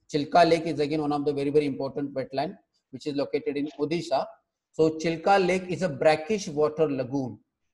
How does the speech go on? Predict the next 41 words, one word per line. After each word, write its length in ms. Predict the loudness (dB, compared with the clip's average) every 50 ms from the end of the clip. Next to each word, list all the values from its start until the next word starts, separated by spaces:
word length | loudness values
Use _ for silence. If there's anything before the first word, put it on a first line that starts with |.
| _ _ _
So 100 | 2 2
anyone 280 | 2 4 2 0 0 2
knows 180 | 2 0 2
what 140 | 0 -2 -2
is 60 | -2
the 60 | -4 -4
meaning 260 | -4 -4 -4 -4 -4
of 140 | -4 -4 -4
lagoon? 460 | -4 -2 -2 -2 -2 -4 -4 -4 -8 _ _ _ _ _ _ _ _ _ _ _ _ _ _ _ _ _ _ _ _ _ _ _ _ _ -14 -6
Brackish 420 | -2 -2 -2 -2 -4 -10 -10 -4
water 300 | -2 -2 -2 -2 -4 -6
lagoon. 400 | -4 -4 -6 -6 -6 -10 -12 -12 _ _ _ _ _ _ _ _ _ _ _ _ _ _ _ _ _ _ _ _ _ _ _ _ _ -2
Lagoon 400 | 0 0 2 2 2 2 2 0
means, 360 | 0 0 -2 -4 -6 -10 -18 -20 _ _ _ _ _ _ _ _
so 160 | -8 -6 -2
when, 380 | 0 0 0 0 -2 -6 -6 -6 -6 -6 -4 -4 -6 -6 -6 -6 -6 -8 -6 -6 -6 -6 -4 0 0
when 300 | 2 2 2 0 -2 -2
there 100 | -2 -2
is 120 | 0 -2
a 120 | 0 -2 -2
high 260 | 0 2 4 4 4
tide, 400 | 4 2 2 2 2 0 -4 -10 -6 -2
uh, 120 | -2 -2 0
high 160 | 4 2 2
tide, 400 | 2 4 2 2 2 2 0 -4 -8 -18 -20 _ _
so 120 | -10 -10
some 240 | -6 0 0 0 2
of 200 | 2 -2 -2 -2
the 100 | -2 -2
mean 260 | 0 0 0 0 -2 -4
sea 200 | -6 -6 -2 2
level 320 | 4 4 4 4 0 0
water, 460 | 2 2 2 2 2 2 2 2 0 -2
what 120 | -6 -6
you 60 | -6
can 140 | -6 -6 -6
say, 120 | -6 -4 -2
enter 360 | -2 0 0 0 0 -2 -2 -2
into 260 | -4 -8 -6 -6 -2
the 120 | 2 2 2
land, 360 | 4 4 2 2 2 0